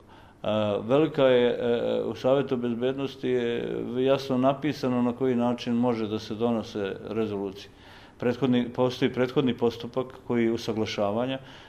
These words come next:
koji, koji je možda važniji nek samo veto.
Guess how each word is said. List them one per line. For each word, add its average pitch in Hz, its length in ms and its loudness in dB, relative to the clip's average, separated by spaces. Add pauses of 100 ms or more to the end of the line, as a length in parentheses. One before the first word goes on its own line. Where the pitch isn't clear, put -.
(180)
koji, 127 440 4
koji 123 360 2 (280)
je 123 380 6
možda 131 280 4
važniji 135 460 4
nek 120 140 2
samo 120 320 4
veto. 113 240 0